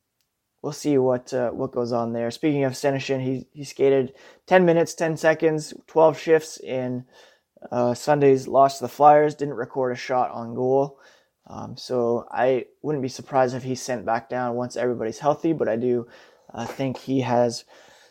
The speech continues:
shown enough to warrant, uh, an extended look at this level. I would have liked to see him get some ice time three on three. You got really nothing to lose at that point,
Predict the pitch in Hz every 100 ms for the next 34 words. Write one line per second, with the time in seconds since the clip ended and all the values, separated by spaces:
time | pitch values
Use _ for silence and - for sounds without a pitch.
0 | _ _ _ _ - - 190 175 160 156
1 | 151 - - 151 147 143 139 135 139 127
2 | 139 143 139 - - - 98 95 123 139
3 | - 147 139 120 123 123 - - 117 123
4 | 123 - 120 117 117 120 - - 127 131
5 | 127 123 123 131 - 127 123 117 117 98
6 | - 123 120 120 _ _ _ 135 135 147
7 | 127 120 - 120 110 - 143 147 135 117
8 | 107 107 127 123 123 123 113 117 127 123
9 | 117 120 123 131 131